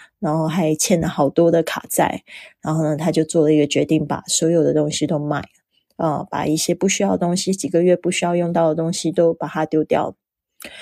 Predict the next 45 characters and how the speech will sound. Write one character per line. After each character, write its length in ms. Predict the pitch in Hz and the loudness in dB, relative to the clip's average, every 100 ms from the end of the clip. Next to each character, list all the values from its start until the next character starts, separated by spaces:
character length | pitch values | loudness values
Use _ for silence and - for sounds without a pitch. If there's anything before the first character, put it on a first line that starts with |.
| - - - _ | -20 -20 -20 _
做 160 | - 185 | 0 2
了 100 | 165 | 4
一 140 | 175 | 2
个 100 | 196 196 | 0 2
这 100 | 240 | 2
样 180 | 214 | 4
子 140 | 196 185 | 2 2
的 100 | 175 | 0
方 240 | 180 180 | 0 -2
式， 220 | 190 175 | -2 -2
他 140 | 180 190 | -2 -2
就 100 | 165 | -4
觉 160 | 156 160 | -2 -2
得， 100 | 131 | -2
啊， 280 | 190 175 180 | -4 -8 -6
生 640 | - - - - 190 196 | -4 -2 -2 -2 0 0
活 140 | 202 | 0
好 340 | 190 - 165 151 | -4 -4 -4 -4
轻 320 | - - 190 | -2 2 4
松 260 | 196 202 190 | 4 2 0
啊， 140 | 175 156 | 0 -4
而 80 | |
且 180 | 180 165 | -4 -4
就 160 | 160 190 | -2 -4
可 160 | - | -2
以 60 | 180 | -2
更， 400 | - 196 175 196 - _ _ | 2 2 2 -4 -12 _ _
有 180 | 175 165 | -4 -2
更 220 | 202 202 | 2 2
多 160 | 190 196 | 4 2
的 80 | 175 | 2
时 240 | - 175 | -2 -2
间 240 | 180 180 | 0 0
去， 460 | 185 - 185 170 190 - - - - | 0 0 0 -2 -4 -14 -20 -20 -6
去 220 | - 202 | -2 -2
做 480 | - 214 180 175 190 _ | 2 4 4 2 -4 _
真 160 | - 208 | -2 0
的 80 | 208 | 2
想 220 | 190 156 | 0 -4
做 160 | 180 180 | 2 2
的 80 | |
事 140 | 180 180 | 4 0
情， 200 | - 170 | 0 -2
还 160 | 170 | -2
有 320 | 170 170 - | 0 0 -2